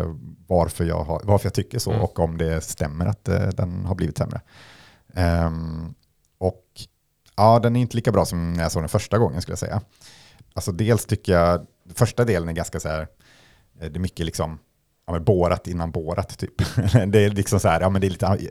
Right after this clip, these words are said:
Speaker 1: ukrainska stereotyper, så här, ja, skämt om kulturkrockar,
Speaker 2: Det blir
Speaker 1: liksom.
Speaker 2: lite för brett, liksom.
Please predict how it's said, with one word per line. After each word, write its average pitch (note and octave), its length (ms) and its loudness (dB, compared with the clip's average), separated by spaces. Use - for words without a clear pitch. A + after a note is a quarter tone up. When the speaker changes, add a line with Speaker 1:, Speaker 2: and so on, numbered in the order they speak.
Speaker 1:
ukrainska F2+ 480 0
stereotyper, E2+ 880 0
så E2 100 -4
här, D#2 260 -2
ja, D#2 260 -2
skämt F2 380 -6
om E2 120 -2
kulturkrockar, E2+ 640 -4
Speaker 2:
Det - 60 -2
blir D#2+ 80 -2
Speaker 1:
liksom. G#2 180 0
Speaker 2:
lite F2+ 120 -2
för - 100 -6
brett, F2+ 280 -6
liksom. G2+ 260 -12